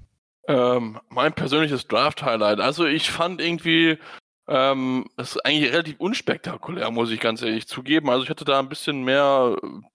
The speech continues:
erwartet vom virtuellen Draft, dass ein bisschen mehr passiert, gerade am ersten Tag, der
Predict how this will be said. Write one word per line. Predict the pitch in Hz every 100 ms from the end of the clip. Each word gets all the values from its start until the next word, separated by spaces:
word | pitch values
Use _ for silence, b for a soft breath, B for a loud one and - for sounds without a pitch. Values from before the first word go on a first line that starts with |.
| _ -
erwartet | 117 107 120 143 147 -
vom | 147 135
virtuellen | 120 135 147 135
Draft, | 131 123 113
dass | -
ein | 123
bisschen | 131 123
mehr | 120
passiert, | 127 127 - 127
gerade | 117 113
am | 107
ersten | 110 135 143 156
Tag, | 147 131 127
der | 120 117